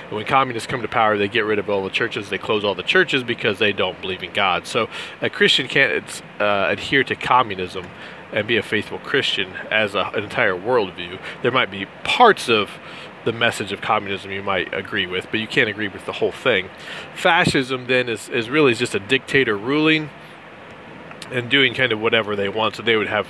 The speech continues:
supreme control. Oftentimes they're abusing people and they're pa-, abusing their power. That's often not looked on good by,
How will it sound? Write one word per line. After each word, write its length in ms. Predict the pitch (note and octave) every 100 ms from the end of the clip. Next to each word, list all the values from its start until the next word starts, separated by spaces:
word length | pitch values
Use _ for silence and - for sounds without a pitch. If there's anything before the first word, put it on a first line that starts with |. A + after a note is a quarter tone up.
| -
supreme 360 | G#2+ - A2+
control. 380 | G2+ G2 G#2 G2+ - - - -
Oftentimes 560 | A#2 A#2 - - G#2+ G#2+
they're 100 | G2+
abusing 480 | G2 A2+ A2+ G#2+ G#2
people 480 | - A2 A2 G#2 G2+ -
and 420 | F#2+ F#2+ F#2 F#2+
they're 120 | F#2
pa-, 180 | - -
abusing 400 | A#2+ G#2+ A2 G#2+
their 120 | G2
power. 480 | F#2 G#2 G2 F#2+ G2 - - - -
That's 160 | G2
often 420 | G#2+ G2+ - F#2 F#2 - - - - - E3
not 200 | A#2 F#2+
looked 220 | G2+ -
on 240 | G2 F#2+ - - - - B2
good 200 | B2+ A2+
by, 340 | A2 G2+ F#2+